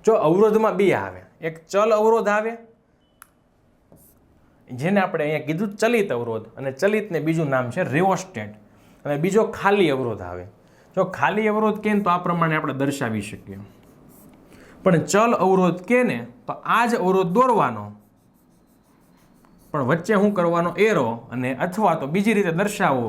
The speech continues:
હોય તો આ જ અવરોધ આપણે દર્શાવવાનો, અને ઉપર શું દર્શાવવાનું?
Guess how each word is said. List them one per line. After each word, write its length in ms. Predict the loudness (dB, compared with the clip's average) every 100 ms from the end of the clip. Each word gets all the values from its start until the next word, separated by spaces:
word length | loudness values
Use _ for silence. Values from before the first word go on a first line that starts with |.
| -4
હોય 120 | -6 -10 -20 -20 -10
તો 140 | -8 -2
આ 180 | 0 2
જ 140 | 0 0
અવરોધ 300 | 2 2 2
આપણે 220 | 0 0
દર્શાવવાનો, 680 | 0 0 0 0 -2 -6 -10 -16 -18 -10
અને 140 | -6
ઉપર 280 | -4 -2 0
શું 120 | 0
દર્શાવવાનું? 640 | 0 0 0 0 0 0